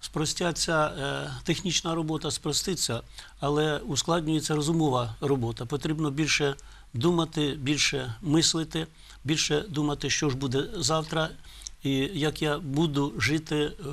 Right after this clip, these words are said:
в житті завтра. Тобто тут безпосередня підготовка йде, е, якраз студентів і, е, учнів, учні нехай на більш ниж-, нижчому рівні, до, е, того, е, який, е,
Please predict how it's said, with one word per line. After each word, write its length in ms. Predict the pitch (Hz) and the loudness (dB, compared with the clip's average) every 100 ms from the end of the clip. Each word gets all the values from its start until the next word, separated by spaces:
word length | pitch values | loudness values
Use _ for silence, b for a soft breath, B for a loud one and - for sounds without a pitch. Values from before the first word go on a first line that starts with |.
| 147 | -4
в 40 | 120 | 0
житті 500 | 147 151 - 143 - | 0 0 0 0 0
завтра. 420 | 123 147 113 127 | 2 2 2 -4
Тобто 340 | 123 151 - 156 B B B | -6 -6 -4 -4 B B B
тут 160 | - 156 | -2 0
безпосередня 680 | 151 - 156 - 165 151 151 | 0 0 0 0 0 0 -4
підготовка 540 | 147 139 151 170 156 | -2 -4 -2 -2 0
йде, 280 | 147 147 165 - B B B | -2 0 -2 -4 B B B
е, 140 | 139 135 190 | -10 -8 -6
якраз 460 | 135 160 151 - - | -4 0 0 0 -2
студентів 840 | - 143 147 160 165 170 170 170 | 0 2 4 2 2 2 2 0
і, 260 | 131 123 | 0 0
е, 240 | 127 135 139 - | -2 -4 -8 -2
учнів, 560 | 165 170 - 165 160 196 240 | 0 2 2 0 0 -6 -8
учні 260 | 165 135 135 | -4 -2 -2
нехай 300 | 127 143 131 | -2 -2 -2
на 180 | 127 127 B B B | -2 -4 B B B
більш 220 | 123 123 151 | -4 -2 -2
ниж-, 360 | 127 - 143 | -2 -2 -2
нижчому 560 | 165 170 - 156 151 165 | 2 2 2 2 2 0
рівні, 420 | 131 147 143 135 139 B B - | 0 2 0 -2 -6 B B -8
до, 380 | 117 147 147 147 - | 4 4 4 0 -6
е, 140 | 156 147 175 180 - - - - | -8 -8 -10 -10 -12 -14 -18 -6
того, 360 | - 156 151 151 B B B - | 0 2 2 -2 B B B -12
е, 40 | 151 147 180 | -10 -8 -8
який, 340 | 185 135 165 165 | -6 0 2 2
е, 200 | 170 | 0